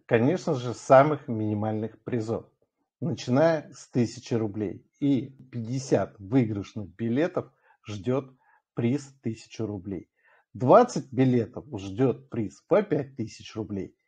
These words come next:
Десять билетов ждут призы по десять тысяч.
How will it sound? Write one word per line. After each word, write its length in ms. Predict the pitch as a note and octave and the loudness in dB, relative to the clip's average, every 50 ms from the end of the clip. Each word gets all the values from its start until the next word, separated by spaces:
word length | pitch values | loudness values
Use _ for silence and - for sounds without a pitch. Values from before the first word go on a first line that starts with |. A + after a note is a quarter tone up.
| _ _ _ | _ _ _
Десять 520 | - A2 D3 G3 A#3 G#3+ - G3+ C3+ - _ _ _ _ _ - | -2 2 4 4 4 2 0 -4 -6 -6 _ _ _ _ _ -4
билетов 560 | A2+ B2 A#2+ A#2+ A#2 A2 G2+ - - F2+ F2 G2 G2+ | 0 2 2 4 2 0 -2 -6 -10 -14 -12 -12 -12
ждут 460 | F#2+ F#2+ G2 A#2+ A#2 G#2+ - _ _ | -12 -8 -4 -4 -4 -4 -4 _ _
призы 420 | - B2 A#2+ A#2 G#2 G#2 G2+ F2+ - _ | -8 -4 -4 -2 -2 -4 -6 -8 -8 _
по 140 | - G3 A#3+ | 2 4 4
десять 480 | G#3+ C#3+ A2+ A2 G2+ - - - _ _ | 4 2 -4 -4 -6 -6 -10 -18 _ _
тысяч. 380 | - F#2+ - _ _ - - | -16 -16 -16 _ _ -20 -20